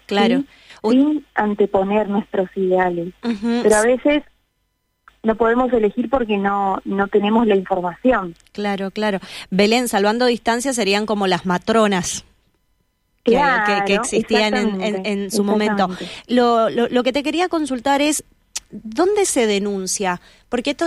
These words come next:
Speaker 1: esto también es otro tema, salvando la, la intervención de, de la dula en un, en un parto.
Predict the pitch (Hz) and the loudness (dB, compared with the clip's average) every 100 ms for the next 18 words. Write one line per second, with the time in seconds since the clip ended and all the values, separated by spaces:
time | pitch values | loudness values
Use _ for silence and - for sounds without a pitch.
0 | - 285 302 285 269 269 269 240 233 214 | -4 -4 -2 -2 -2 -4 -2 -2 -2 0
1 | 220 196 - - - 202 196 214 233 247 | 0 0 -2 -6 0 2 4 2 2 2
2 | 226 185 - 196 185 185 180 180 202 202 | 2 0 -2 -4 -2 -2 -2 -2 -2 -2
3 | 208 185 - 180 180 175 190 208 202 196 | 0 0 -2 -2 0 0 2 2 2 0
4 | 190 196 196 190 196 185 175 175 | -4 -2 -2 0 0 0 0 -6